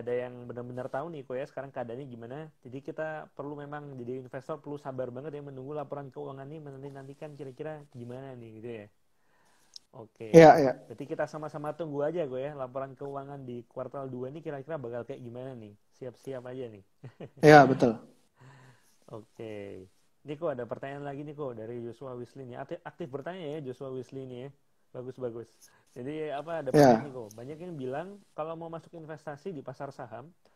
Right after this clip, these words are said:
Speaker 1: seperti sekarang bisa dikatakan tanpa risiko bila dengan ilmu yang cukup. Nah, benar nggak tuh, Ko, pendapatnya?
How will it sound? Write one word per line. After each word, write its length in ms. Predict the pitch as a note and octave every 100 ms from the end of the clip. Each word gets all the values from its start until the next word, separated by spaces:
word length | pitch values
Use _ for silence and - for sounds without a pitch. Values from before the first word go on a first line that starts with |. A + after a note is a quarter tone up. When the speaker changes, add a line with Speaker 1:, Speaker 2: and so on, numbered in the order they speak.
| - _ _
Speaker 1:
seperti 400 | D3+ D#3 D3 E3+
sekarang 480 | D#3+ - D3+ F3+ G3+
bisa 240 | C3 D#3
dikatakan 480 | B2 C#3 C#3 D3 F#3
tanpa 320 | E3+ D#3+ D#3+
risiko 480 | D#3 D3+ C#3+ D#3+ G#2+ A2
bila 240 | A#2+ C#3
dengan 160 | B2+ B2+
ilmu 320 | C3+ C3+ C#3
yang 80 | B2+
cukup. 320 | C3 B2 - -
Nah, 240 | A#2+ G#2+
benar 320 | G#2+ B2 C#3+
nggak 160 | C#3+ B2+
tuh, 80 | B2
Ko, 160 | C3
pendapatnya? 560 | A2+ A2+ A2+ A2+ A#2+